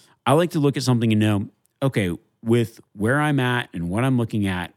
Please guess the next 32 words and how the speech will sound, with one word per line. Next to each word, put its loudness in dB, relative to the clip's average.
with -14
the -12
ma-, -6
magnification 0
that 2
I'm 2
using, -2
I -4
have 0
a -2
reasonable 2
chance -6
of -10
spotting -8
whatever -8
I'm -8
looking -10
for." -20
In 8
that 2
wide 2
open 0
country, 2
using 2
a -2
spotting -4
scope -6
allows -4
you -8
to -12
do -6
that. -12